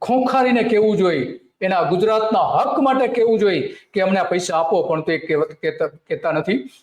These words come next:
અને આ જે નેતાઓના વચનો છે એ કાલગર્તામાં ધકેલાઈ ગયા છે, કાલચક્રમાં ફસાઈ ગયા છે. મોદી સાહેબે કહ્યું હતું બે હજાર ત્રણમાં, એ આજે ફરીથી યાદ આવવા, આવે છે,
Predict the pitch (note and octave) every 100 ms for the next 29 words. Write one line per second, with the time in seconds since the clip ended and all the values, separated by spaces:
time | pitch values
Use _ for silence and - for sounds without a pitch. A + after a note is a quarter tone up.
0 | _ D#3+ D3+ C#3+ D3+ D#3+ D3 C#3 D3 D3+
1 | D3 D#3 D3 C#3+ C3+ - - G3+ - F#3+
2 | D3 D3 C3 F2+ _ _ _ _ _ _
3 | _ - - D3 B2+ - - _ - D3
4 | C#3+ C3 D3+ D3+ D3 C#3 C3 A#2 - -
5 | - D3+ D#3+ D#3+ E3 E3 E3+ E3+ _ _
6 | _ F3 F#3 F3 - D#3+ D3 C#3+ C3+ -
7 | C#3 - E3+ F3 F3 F3 G3 - _ _
8 | _ D3 G#3+ A#3 - D#3+ D3+ D3 E3 E3+
9 | D#3 C3+ D3+ D3+ D3 - A#3 B3+ D#3 A2
10 | - - _ _ - C#3 B2+ - - D3
11 | C#3 C3+ B2 - A#3 C4 D#3+ C#3+ C#3+ C#3
12 | C3+ C3+ D3 C#3+ D3 D3